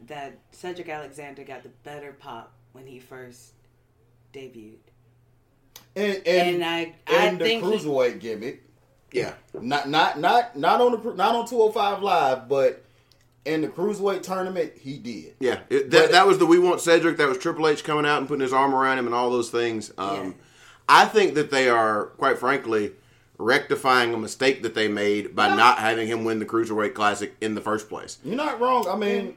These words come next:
Speaker 2: I kinda figured they was gonna put it on him anyway 'cause he was already in that picture before the whole Enzo thing. So,
Speaker 3: Mm-hmm.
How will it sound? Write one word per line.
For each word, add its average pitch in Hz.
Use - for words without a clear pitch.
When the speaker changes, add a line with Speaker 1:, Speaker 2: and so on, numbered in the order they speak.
Speaker 2:
I 165
kinda 233
figured 220
they 190
was 180
gonna 170
put 170
it 151
on 147
him 123
anyway 135
'cause 127
he 135
was 131
already 123
in 139
that 143
picture 147
before 127
the 127
whole 127
Enzo 123
thing. 104
So, 101
Speaker 3:
Mm-hmm. 104